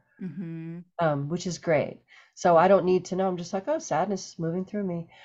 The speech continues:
Speaker 2: I am curious about it. And sometimes you can locate it. You go, "Oh, I think it's 'cause that person told me this story this morning and it made me remember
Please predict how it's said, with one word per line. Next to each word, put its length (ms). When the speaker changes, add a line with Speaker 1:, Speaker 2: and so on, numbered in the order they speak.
Speaker 2:
I 220
am 180
curious 500
about 360
it. 180
And 180
sometimes 420
you 80
can 420
locate 500
it. 220
You 120
go, 300
"Oh, 420
I 60
think 240
it's 120
'cause 160
that 180
person 300
told 200
me 60
this 220
story 420
this 260
morning 380
and 100
it 100
made 220
me 160
remember 880